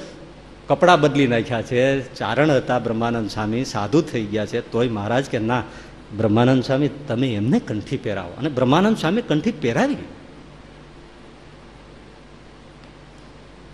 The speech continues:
સહજાનંદ સ્વામી તો ભગવાનનો ભગવાન છે,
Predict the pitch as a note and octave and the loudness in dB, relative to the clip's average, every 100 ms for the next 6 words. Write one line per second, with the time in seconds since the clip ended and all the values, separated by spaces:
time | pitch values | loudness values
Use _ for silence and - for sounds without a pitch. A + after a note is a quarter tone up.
0 | - D3 B2 - - - - - - - | -20 -20 -20 -20 -20 -20 -20 -20 -20 -14
1 | A2+ - D3+ G#3+ B3+ B3 B3+ C#4 C4+ F3+ | -6 2 6 8 6 4 2 2 4 4
2 | F#3+ C#4 D4 F#3+ F#3+ B3 E3 - | 4 6 6 6 8 8 6 2